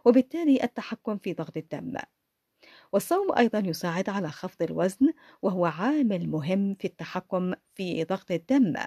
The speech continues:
كذلك الصوم يساعد على تحسين وظائف القلب والأوعية الدموية، ويساعد أيضًا على خفض ضغط الدم. يساعد أيضًا على تقليل التوتر والقلق، مما يساعد على خفض ضغط الدم.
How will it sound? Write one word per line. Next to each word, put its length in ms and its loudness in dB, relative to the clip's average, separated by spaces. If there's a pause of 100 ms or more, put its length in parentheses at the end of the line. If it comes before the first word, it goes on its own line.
(1200)
كذلك 440 2
الصوم 440 4
يساعد 540 4
على 280 2
تحسين 380 -6
وظائف 400 -2
القلب 540 -2
والأوعية 640 2
الدموية، 720 0 (340)
ويساعد 500 -2
أيضًا 360 0 (120)
على 160 2
خفض 360 -4
ضغط 280 -4
الدم. 500 4 (760)
يساعد 400 2
أيضًا 300 4
على 200 2
تقليل 340 -4
التوتر 500 -4
والقلق، 640 -2 (300)
مما 180 8
يساعد 520 0
على 240 0
خفض 380 -2
ضغط 300 2
الدم. 400 -2